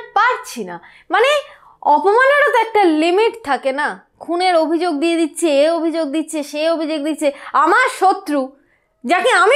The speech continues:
ভালোবাসি, কিন্তু সে আমাকে শত্রু মনে করে, সে আমার, আহ, বাঁশ দেবে ছাড়া কি আমার জন্য ভালো ভালো কথা তৈরি করে রাখবে? নাকি অপমানটা একটু গুছিয়ে করবে, যে একটু ভদ্র অপমান করি, খুন টুন বলবো না, বলবো আমাকে মারতে চেয়েছিল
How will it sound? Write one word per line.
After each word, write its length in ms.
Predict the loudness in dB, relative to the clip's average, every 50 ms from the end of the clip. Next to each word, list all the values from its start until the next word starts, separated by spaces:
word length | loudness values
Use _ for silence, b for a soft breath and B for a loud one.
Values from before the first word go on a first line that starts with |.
| 4 4
ভালোবাসি, 420 | 4 4 4 4 2 2 0 -2 -2
কিন্তু 200 | -2 -2 0 0
সে 180 | 2 2 2
আমাকে 240 | 2 0 0 -2 -2
শত্রু 360 | 0 0 -2 -2 -2 -4 -4
মনে 200 | -4 -4 -4 -4
করে, 200 | -6 -6 -8 -8 B B B B B
সে 160 | B -2 0 2
আমার, 360 | 2 2 2 2 0 0 -2 -4 B B B B
আহ, 200 | -2 -2 0 2
বাঁশ 240 | 2 2 2 2 0
দেবে 240 | -2 -2 -2 -2 0
ছাড়া 220 | 2 2 2 2
কি 120 | 2 0
আমার 260 | 0 0 0 -2 -4 -4
জন্য 200 | -4 -4 -4 -4
ভালো 240 | -2 -2 -2 -2
ভালো 180 | -2 0 0 2
কথা 200 | 2 0 0 -2
তৈরি 360 | -2 0 0 0 0 0 -2 -2
করে 180 | 0 0 2
রাখবে? 460 | 2 2 0 0 0 -2 -2 -4 -8 -18 _ _ -8
নাকি 200 | -8 -2 0 2
অপমানটা 520 | 2 2 2 0 0 0 0 0 2 0
একটু 160 | 0 0 0 -2
গুছিয়ে 420 | -2 -4 -6 -2 -2 0 0 0
করবে, 340 | -2 -4 -4 -4 -6 -8 -4
যে 80 | -4
একটু 140 | -2 -2 -2
ভদ্র 380 | 0 0 0 0 -2 -2 0 2
অপমান 440 | 2 2 2 0 -4 -4 -6 -6 -4
করি, 320 | -4 -4 -4 -4 -6 -10 _ _ _ _ _ _ _ _ _ _ _ _ _ _ _ _
খুন 380 | -4 -2 0 2 2 2 0 0
টুন 280 | 2 2 2 2 2 2
বলবো 260 | 2 2 2 2 0
না, 120 | 0 2
বলবো 240 | 2 2 2 2 2
আমাকে 220 | 0 0 0 -4
মারতে 440 | -4 -2 0 0 -2 -2 -4 -8 -8
চেয়েছিল 520 | -8 -8 -8 -10 -10 -10 -12 -10 -10 -10